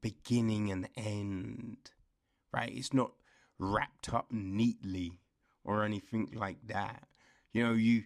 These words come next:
you, you don't get to the end and you go, "Well, Katie was able to,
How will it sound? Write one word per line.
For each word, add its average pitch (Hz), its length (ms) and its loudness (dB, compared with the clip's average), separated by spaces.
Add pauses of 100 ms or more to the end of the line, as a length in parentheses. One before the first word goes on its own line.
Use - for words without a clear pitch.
(340)
you, 117 280 4
you 113 200 -4
don't 139 260 2
get 135 260 -4
to 120 120 -6
the 117 220 0
end 135 360 2
and 113 140 4
you 117 80 2
go, 113 280 0
"Well, 147 340 -2
Katie 147 500 2
was 127 260 2
able 131 420 4
to, 107 360 -2